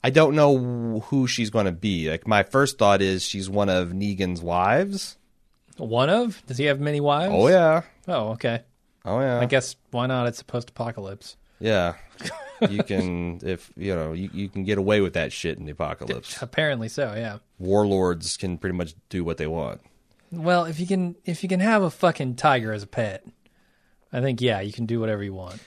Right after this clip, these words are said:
Speaker 1: She could be, like, I don't know how, if they're going to explore the various other communities, like the Kingdom, which
Speaker 2: Yeah.
Speaker 1: is where you get the tiger coming in,
Speaker 2: Mm-hmm.
Speaker 1: or the Hilltop.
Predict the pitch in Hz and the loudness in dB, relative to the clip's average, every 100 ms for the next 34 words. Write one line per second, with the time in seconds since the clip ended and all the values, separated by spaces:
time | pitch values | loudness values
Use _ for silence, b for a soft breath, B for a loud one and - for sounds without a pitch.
0 | - - 135 - 117 120 120 113 117 151 | -8 -4 -2 0 2 4 6 6 8 8
1 | 156 143 135 127 127 127 127 123 120 117 | 6 6 6 6 6 8 8 6 4 2
2 | 113 98 104 113 101 117 107 95 - - | 2 0 0 0 0 0 0 -2 -6 0
3 | 107 107 98 87 98 98 92 - 90 87 | 2 2 2 2 4 4 4 0 -2 -4
4 | - 98 98 82 78 78 80 - - 95 | -4 -4 -4 -4 -6 -6 -6 -8 -10 -6
5 | 87 85 82 82 82 82 110 90 80 85 | -6 -4 -6 -8 -8 -6 -4 -4 -4 -4
6 | 82 78 82 - 87 85 76 78 82 78 | -4 -6 -10 -6 -4 -4 -6 -8 -6 -6
7 | 78 78 78 78 - 113 110 101 92 87 | -8 -8 -8 -10 -10 -10 -8 -2 0 0
8 | 78 107 92 - 64 64 | -2 -2 -2 -4 -8 -8